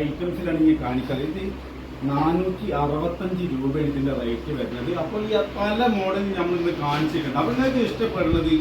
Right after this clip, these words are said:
മൂന്ന് പീസ് നമ്മൾ കാണിച്ചതിനൊക്കെ ആയാലും ഫ്രീ ആണ്. മൂന്ന് പീസും അതിന് അങ്ങേപ്പുറത്ത് എടുത്താലും നാല്, അഞ്ച്, ആറ് എടുത്താലും ഒക്കെ ഡെലിവറി ഫ്രീ ആണ് കേട്ടോ. ഒന്ന് രണ്ടിനും ഡെലിവറി ഉണ്ടാവുക. അപ്പൊ കിടിലം മോഡൽ കിടക്കാച്ച്. നമ്മുടെ ഷോപ്പ് വരുന്നത് മലപ്പുറം ജില്ലയിൽ തിരൂര്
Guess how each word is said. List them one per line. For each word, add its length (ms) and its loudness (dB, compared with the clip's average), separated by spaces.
മൂന്ന് 400 4
പീസ് 360 -2
നമ്മൾ 180 0
കാണിച്ചതിനൊക്കെ 680 2
ആയാലും 300 4
ഫ്രീ 120 0
ആണ്. 120 -2
മൂന്ന് 220 0
പീസും 400 0
അതിന് 200 2
അങ്ങേപ്പുറത്ത് 500 2
എടുത്താലും 420 2
നാല്, 260 2
അഞ്ച്, 260 0
ആറ് 140 -2
എടുത്താലും 300 -6
ഒക്കെ 220 -8
ഡെലിവറി 320 -2
ഫ്രീ 140 -4
ആണ് 200 0
കേട്ടോ. 80 -6
ഒന്ന് 200 4
രണ്ടിനും 360 0
ഡെലിവറി 360 -2
ഉണ്ടാവുക. 300 -2
അപ്പൊ 140 -4
കിടിലം 340 2
മോഡൽ 220 4
കിടക്കാച്ച്. 340 -2
നമ്മുടെ 240 4
ഷോപ്പ് 300 4
വരുന്നത് 320 4
മലപ്പുറം 380 2
ജില്ലയിൽ 280 0
തിരൂര് 400 2